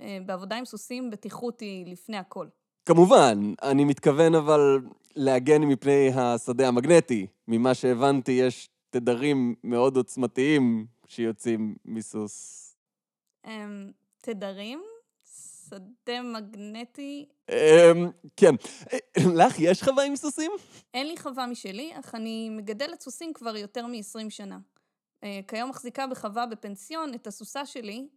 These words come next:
Speaker 1: קים, ואני מייעצת ומטפלת בסוסים בכל הארץ.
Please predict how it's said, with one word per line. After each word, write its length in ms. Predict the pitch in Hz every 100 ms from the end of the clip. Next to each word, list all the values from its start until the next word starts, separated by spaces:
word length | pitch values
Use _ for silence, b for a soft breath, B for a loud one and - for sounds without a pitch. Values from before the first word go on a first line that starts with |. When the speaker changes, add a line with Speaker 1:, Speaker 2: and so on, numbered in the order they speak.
| _
Speaker 1:
קים, 340 | - 220 226 311 _ _ _ _ 240
ואני 260 | 220 220
מייעצת 540 | 226 208 233 294 359 277
ומטפלת 520 | 220 247 320 349 254
בסוסים 460 | 240 220 - 240
בכל 260 | 233 - 233
הארץ. 460 | 208 196 - -